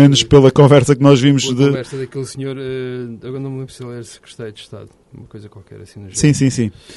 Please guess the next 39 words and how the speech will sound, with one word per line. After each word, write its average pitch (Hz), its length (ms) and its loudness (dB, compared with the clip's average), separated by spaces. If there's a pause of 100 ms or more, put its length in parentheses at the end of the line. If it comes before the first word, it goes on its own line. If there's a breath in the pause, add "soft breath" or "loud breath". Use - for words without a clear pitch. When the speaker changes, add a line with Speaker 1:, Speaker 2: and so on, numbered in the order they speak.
(280 soft breath)
Speaker 2:
Eh, 117 580 -12
tudo 131 220 -14
indica 131 340 -12
que - 100 -20
vai 135 100 -14
aumentar. 135 420 -14 (720 soft breath)
Eh, 151 480 -8
mas 170 260 -6
o 170 60 -8
que 170 80 -12
é 143 60 -8
curioso 143 420 -10
é 151 40 -10
que 165 120 -12
ele 170 60 -8
tem 170 120 -12
uma 160 120 -8
argumentação 156 840 -12
que, 151 560 -14 (1080)
que - 80 -20
serve, 147 360 -10 (600)
que - 80 -20
serve, 139 340 -18
não 101 100 -20
é? 98 140 -20 (400 soft breath)
Os 120 140 -18
custos - 480 -18
de - 80 -20
contexto, 185 580 -10
os 143 160 -18
custos 117 320 -20
da 127 120 -14
guerra, 170 500 -8
os 135 100 -18
custos 127 160 -8
Speaker 1:
Inflação. 147 560 2
Speaker 2:
materiais, 170 380 -4
a - 20 -14
inflação, 180 840 -10